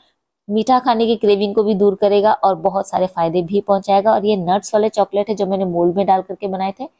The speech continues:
उसे भी कट करके दिखाती हूँ। इसमें मैंने बहुत सारे नट्स डाल दिए थे क्योंकि मेरे बच्चों को चॉकलेट्स बहुत पसंद है और इस तरह से वो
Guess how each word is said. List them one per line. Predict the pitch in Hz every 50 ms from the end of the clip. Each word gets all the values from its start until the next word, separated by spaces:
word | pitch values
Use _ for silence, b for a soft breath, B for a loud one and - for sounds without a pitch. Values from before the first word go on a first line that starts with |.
| _ _ _ _ _ -
उसे | 277 262 302
भी | 262 294
कट | 277 254 240 240
करके | - 240 226 - 233
दिखाती | 208 214 - 226 208 - 226
हूँ। | 233
इसमें | - - 220 233 214
मैंने | 190 185 190 214 202 175 - -
बहुत | 220 220 214 202 208 214 208 208 214 214 214 214 -
सारे | - 220 190 196 202 196
नट्स | 190 185 190 190 - 185
डाल | 190 190 190 185
दिए | 196 202 196
थे | 226 208
क्योंकि | - 220 - 262 311 - b b b b b b -
मेरे | 240 247 247 196
बच्चों | 185 185 180 185 - 262 247
को | - - 254 254
चॉकलेट्स | - 214 - 208 214 214 185 - -
बहुत | 180 180 214 214 214 -
पसंद | 214 214 - 226 220 226
है | 233
और | 214
इस | 208 202 -
तरह | - 202 202 214
से | 214 - 226 226 226 b b b b b _ _ _ _ 180
वो | 208